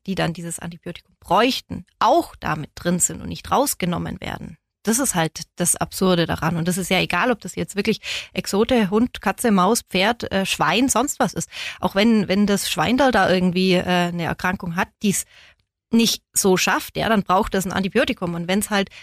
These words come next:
ein Reserveantibiotika ist, ja, äh,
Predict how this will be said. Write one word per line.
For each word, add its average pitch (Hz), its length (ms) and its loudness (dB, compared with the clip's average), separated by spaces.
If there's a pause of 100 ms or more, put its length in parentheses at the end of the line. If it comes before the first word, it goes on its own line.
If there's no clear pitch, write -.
ein 185 100 -4
Reserveantibiotika 208 1000 0
ist, - 300 -2 (220)
ja, 165 240 -2 (1160)
äh, - 120 -2